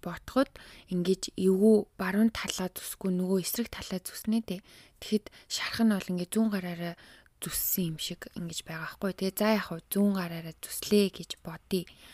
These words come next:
Тэгэхэд баруун гарныхан шууных нь арталт нь овоо том гутгалцсан юм юу байгаа штэ, шарх. Тэнгүүд за тэрийг тэгвэл та нар юу гэж тайлбарлах вэ гэж байгаа байхгүй юу?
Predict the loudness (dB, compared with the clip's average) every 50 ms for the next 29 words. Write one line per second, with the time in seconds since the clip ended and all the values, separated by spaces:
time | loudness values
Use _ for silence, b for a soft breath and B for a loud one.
0 | B B B B _ -12 0 2 2 2 2 0 B B B B B B B _
1 | -2 2 4 6 8 8 6 6 4 2 0 0 -2 -2 -4 -2 -2 -2 -2 -2
2 | -6 _ -12 -12 -4 0 2 4 4 4 4 2 -2 -4 -4 -4 -6 -8 -8 -8
3 | -8 -10 -8 0 2 2 2 B B B B B B B B -6 -2 2 2 2
4 | 2 0 -2 -6 -6 -4 -4 -6 -8 -10 -10 -10 -10 -10 -10 -10 -8 -6 -6 -4
5 | -4 -4 -6 -6 -6 -6 -6 -6 -6 -6 -6 -6 -6 -6 -6 -6 -8 -8 -8 -8
6 | -10 -10 -12 -14 -14 _ b b b b b b b b b b -4 0 4 6
7 | 6 6 6 4 4 0 -2 -2 -2 2 2 4 6 6 4 4 0 -2 -2 -2
8 | -4 -4 -4 -4 -4 -4 -2 -4 -4 -4 -6 -8 -10 -10 -10 -12 -12 -12 -14 -14
9 | -12 -8 -4 -2 -2 -2 -4 -8 -14 -14 -14 -14 -14 -12 -12 -12 -10 B